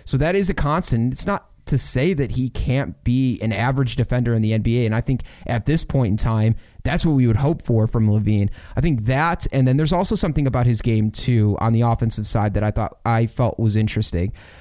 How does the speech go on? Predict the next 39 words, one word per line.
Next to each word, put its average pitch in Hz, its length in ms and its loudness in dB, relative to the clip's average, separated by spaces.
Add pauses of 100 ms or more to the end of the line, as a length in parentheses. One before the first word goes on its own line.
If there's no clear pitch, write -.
So - 100 -4
this 139 180 2
is 143 80 2
coming 139 440 2
out 123 320 0 (340)
from 131 300 0
the 117 80 4
draft, 110 640 0
and 113 80 2
obviously 117 400 2
things 110 260 2
have 101 140 -2
changed 127 400 0
a 113 40 0
little 104 220 0
bit, 107 220 -2
but 110 280 -4
still, 156 300 0
it, 113 160 -2
it 127 160 0
kind 147 300 0
of 135 160 0 (720)
parallels 151 540 2
in 139 60 4
the 123 100 4
same 131 380 2
of 110 140 -2
what 120 160 0
we 120 100 4
saw 120 220 0
Levine 113 320 2
over 107 160 2
in 107 60 2
these 107 140 0
twenty-five 98 560 0
games. 104 440 0
And 110 80 4
it 104 80 -2
says, 120 280 2